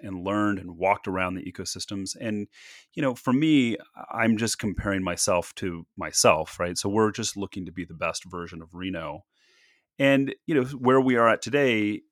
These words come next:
is very different than where we were when we started. You know, I would say that we're, if there's even such a thing as, like, thirty percent <laughs> there, um, you know, we, where we are today is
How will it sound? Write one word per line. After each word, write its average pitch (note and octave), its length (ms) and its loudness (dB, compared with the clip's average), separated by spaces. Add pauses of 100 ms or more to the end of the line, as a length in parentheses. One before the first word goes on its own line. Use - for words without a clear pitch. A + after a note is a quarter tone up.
is G2 220 -6
very G#2+ 420 0
different F#2+ 300 -6
than F#2 100 -10
where F2+ 120 -8
we F2+ 80 -8
were F2 460 -2 (120)
when F#2+ 100 -12
we E2+ 120 -10
started. F2+ 480 0 (240)
You G2+ 80 -14
know, F2+ 100 -10
I G2+ 100 -4
would G2+ 160 -2
say G2+ 220 2
that F#2+ 220 -2
we're, F2+ 340 0 (500)
if - 120 -16
there's F#2 200 -4
even F#2 220 -6
such - 160 -12
a F#2 60 -10
thing F#2 160 -8
as, E2 100 -8
like, E2 140 -10
thirty A#2+ 300 2
percent C3 460 -2
<laughs> G#2+ 60 8
there, D#3+ 400 8 (460)
um, F#2 500 4 (340)
you C#3 80 0
know, B2 80 4
we, B2 360 4 (340)
where B2+ 280 6
we C3 140 8
are A2+ 140 8
today B2+ 380 4 (100)
is F#2 640 -2